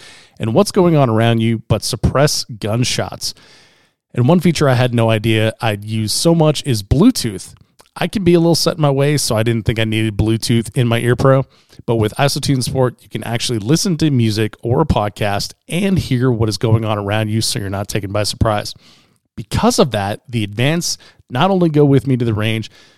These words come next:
but they have become my go-tos for the gym and walking around my neighborhood. They've last,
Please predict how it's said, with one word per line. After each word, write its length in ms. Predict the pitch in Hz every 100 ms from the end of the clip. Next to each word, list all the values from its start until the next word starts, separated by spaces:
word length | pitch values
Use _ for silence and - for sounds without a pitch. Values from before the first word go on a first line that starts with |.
| _
but 100 | 113
they 120 | 110
have 100 | 107
become 260 | 110 135 113
my 140 | 107
go-tos 520 | 101 131 139 - 131
for 120 | 120 113
the 80 |
gym 440 | 98 123 143 147 143 -
and 160 | 110 104
walking 260 | 104 -
around 160 | 107 101
my 80 | 98
neighborhood. 560 | 101 113 113 113 113 _ _ _ _ _ _
They've 200 | 107 98
last, 380 | 104 113 151 -